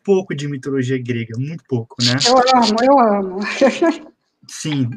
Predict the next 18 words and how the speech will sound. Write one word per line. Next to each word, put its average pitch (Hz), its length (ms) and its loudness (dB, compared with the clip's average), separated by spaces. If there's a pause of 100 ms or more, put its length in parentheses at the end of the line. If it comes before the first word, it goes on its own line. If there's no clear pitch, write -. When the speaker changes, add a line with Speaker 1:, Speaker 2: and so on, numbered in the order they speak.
(220)
Speaker 1:
é, 131 520 0
eu 185 100 4
gosto 208 360 0
muito 214 180 0
do 196 60 -12
tema, 196 240 2
mas, 220 240 -2
nossa, 185 480 -6
quando 180 200 -10
eu 220 60 -4
li 170 320 -8
fazia 180 320 -10
muito 220 260 -2
tempo, 131 320 -8
né? 143 240 -2 (560)
Speaker 2:
Uhum. 226 180 -6
Speaker 1:
E, 160 440 -4 (280)
mas 175 600 -2